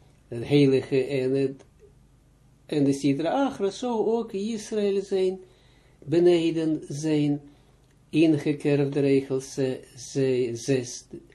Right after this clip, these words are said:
ingekerfd, dus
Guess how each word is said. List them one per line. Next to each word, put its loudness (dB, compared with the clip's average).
ingekerfd, 0
dus -2